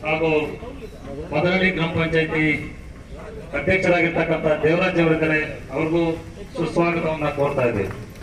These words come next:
ಮಟ್ಟಳ್ಳಿ ಸೊನ್ನೇಗೌಡರು ವೇದಿಕೆ ಮೇಲೆ ಆಗಮಿಸ್ಬೇಕು, ಅವ್ರಿಗೂ ಕೂಡ ಸ್ವಾಗತವನ್ನ ಕೋರ್ತಾ ಇದ್ದೀವಿ.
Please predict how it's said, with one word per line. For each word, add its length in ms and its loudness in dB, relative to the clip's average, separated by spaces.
ಮಟ್ಟಳ್ಳಿ 840 4
ಸೊನ್ನೇಗೌಡರು 800 4
ವೇದಿಕೆ 320 2
ಮೇಲೆ 160 2
ಆಗಮಿಸ್ಬೇಕು, 580 0
ಅವ್ರಿಗೂ 300 4
ಕೂಡ 160 4
ಸ್ವಾಗತವನ್ನ 540 2
ಕೋರ್ತಾ 260 4
ಇದ್ದೀವಿ. 420 2